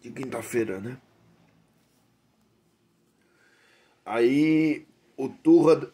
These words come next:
o Turra determinou que quem não jogou aquele jogo, ou quem começou no banco, treinaria no dia de ontem.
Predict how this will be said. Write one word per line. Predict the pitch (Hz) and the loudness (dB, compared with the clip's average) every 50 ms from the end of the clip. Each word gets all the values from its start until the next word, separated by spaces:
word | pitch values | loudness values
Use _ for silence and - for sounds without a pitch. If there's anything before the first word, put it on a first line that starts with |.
| _ | _
o | - 139 | -14 -14
Turra | 135 - - - 165 170 170 165 160 165 165 160 160 147 - | -14 -8 0 2 4 4 4 4 2 2 0 0 0 -2 -4
determinou | - - - 151 147 143 151 156 151 147 143 139 135 135 147 165 170 | -6 -2 0 0 0 2 2 2 2 2 0 -2 0 2 2 2 2
que | 165 - - 156 139 117 - - - - _ _ | 0 -4 -10 -8 -8 -8 -10 -14 -20 -20 _ _
quem | - - 147 151 | -6 -4 -2 -2
não | 151 147 143 127 | 0 0 -2 2
jogou | 127 131 123 113 123 123 | 2 2 4 4 2 2
aquele | 120 - 139 135 135 | 0 -2 -6 -6 -4
jogo, | 120 117 139 143 156 160 170 190 160 - _ _ _ _ _ _ _ _ _ _ _ _ _ _ _ _ _ _ _ _ _ _ - | -4 -2 0 0 0 0 0 -4 -4 -4 _ _ _ _ _ _ _ _ _ _ _ _ _ _ _ _ _ _ _ _ _ _ 0
ou | 120 127 127 | 0 2 2
quem | 127 - 139 131 127 | 0 -2 -4 -4 -2
começou | 131 135 135 131 127 120 107 - 123 123 | -2 -2 2 2 2 2 2 0 -2 0
no | 127 120 | 0 0
banco, | 110 120 123 131 143 147 151 170 175 - _ _ _ _ _ _ _ _ _ _ _ _ _ _ _ _ _ _ _ _ _ _ _ _ _ _ _ _ - | 0 2 0 0 0 -2 -6 -10 -12 -12 _ _ _ _ _ _ _ _ _ _ _ _ _ _ _ _ _ _ _ _ _ _ _ _ _ _ _ _ -10
treinaria | - 151 175 185 180 180 165 151 139 139 147 156 156 | -2 2 2 2 4 4 2 2 2 2 4 4 4
no | 156 160 151 | 4 2 0
dia | 143 151 165 160 | 2 2 2 2
de | 156 170 180 | 4 2 2
ontem. | 160 147 135 113 - 104 95 | 2 2 0 -4 -6 -14 -16